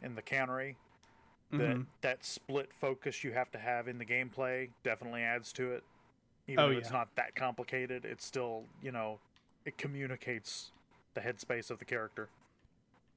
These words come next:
Speaker 2: Yeah, a, a hundred percent agreed. Um, the, I think, I think I agree with you, uh, almost entirely.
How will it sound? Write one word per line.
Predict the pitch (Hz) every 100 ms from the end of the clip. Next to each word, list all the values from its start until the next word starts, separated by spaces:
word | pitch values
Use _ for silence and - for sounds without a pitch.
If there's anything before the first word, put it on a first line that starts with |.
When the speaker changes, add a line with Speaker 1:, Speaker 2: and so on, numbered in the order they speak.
| _ - -
Speaker 2:
Yeah, | 151 123 120
a, | 123 - 131
a |
hundred | 127 127
percent | 123 127 123
agreed. | 117 117 120 120 - - - - - - _ -
Um, | 139 135 131 127 - _ _ _ _ _ 175
the, | 160 156 151 143 139 156 170
I | 147
think, | - 226 - - _ _ _ _ _ - -
I | 156
think | 135 190 180
I | 147
agree | 135 135 139
with | 131
you, | 127 127 131 120 -
uh, | 139 127 127
almost | 127 151 131 - _ -
entirely. | 127 - 120 123 117 127